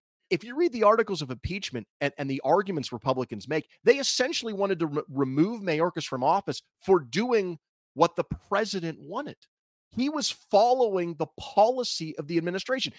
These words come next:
Now, you may disagree with that policy, and I do to some extent, especially on the border, and that's fine. But that is what elections are for. Because guess what would happen if Mayorkas was removed from office?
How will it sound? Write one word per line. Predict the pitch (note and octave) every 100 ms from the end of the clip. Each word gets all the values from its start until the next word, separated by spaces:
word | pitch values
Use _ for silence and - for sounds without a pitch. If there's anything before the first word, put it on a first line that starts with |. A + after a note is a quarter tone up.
| -
Now, | A3 A3+
you | D#3+ A3+
may | C#4 C4+
disagree | G3+ A#3 - G3 F3 B3 E4
with | D#4
that | G#3 D3+
policy, | - B2 G#2 - B2
and | F#3
I | A#3
do | G3+ G#3 D4+
to | -
some | - F#3+ D3
extent, | B2 - C#3 D3
especially | - E3 - E3
on |
the | F3
border, | F3 B3 G3 - - -
and | A#3+
that's | C#4 -
fine. | - C4 C#4+ G3 - _ _ -
But | - D#3+
that | A3 C#4+
is | C#4
what | G3+ A3 -
elections | F3+ E3 D#3+ G3+ - - G#3+ F3+
are | D3+ B2+
for. | A2 - G2+ - - _ _ _ _
Because | A3+ A#3 G#3+
guess | F3+ D4 -
what | D4
would | A#3+
happen | F#3+ G#3 G#3+ F#3
if | C#3+
Mayorkas | D#3 D#3 E3+ - -
was | C#3
removed | B2+ C3+ D3 -
from | B2
office? | C#3 D3 G#2 F2